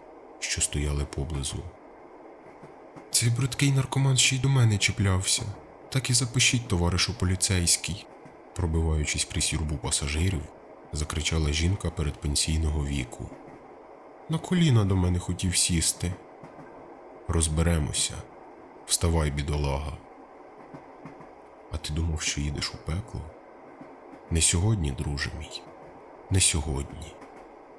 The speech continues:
Можливо, наступного разу". Комусь може здатись,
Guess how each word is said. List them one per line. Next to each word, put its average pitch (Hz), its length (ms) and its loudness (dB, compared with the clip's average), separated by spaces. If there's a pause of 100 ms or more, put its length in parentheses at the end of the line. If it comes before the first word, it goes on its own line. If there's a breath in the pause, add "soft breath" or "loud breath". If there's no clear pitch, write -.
(240)
Можливо, 80 580 0 (480)
наступного 76 640 -2
разу". 69 360 -4 (2000)
Комусь 127 260 6
може 117 180 6
здатись, 98 580 0